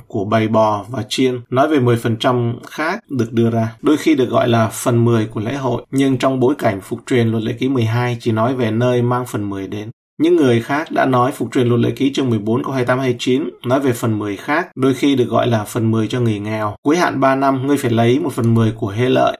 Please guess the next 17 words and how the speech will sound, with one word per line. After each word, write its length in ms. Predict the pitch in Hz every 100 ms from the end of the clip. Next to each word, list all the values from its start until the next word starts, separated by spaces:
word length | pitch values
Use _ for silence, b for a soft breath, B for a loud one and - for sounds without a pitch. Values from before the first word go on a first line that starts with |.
| 110
năm 240 | 127 127
ấy 120 | 123 135
ra, 340 | 127 123 117 -
chứa 220 | 139 160
tại 140 | - -
trong 160 | 131 120
thành 240 | 117 110
mình. 180 | 110 101 -
Bây 160 | 143
giờ 240 | 151 139 120
người 200 | 120 120
Lê-vi 340 | 135 131 139
vốn 320 | 120 123 139
không 240 | 180 143 127
có 80 | 151
phần 280 | 131 127 117
chi, 300 | 139 139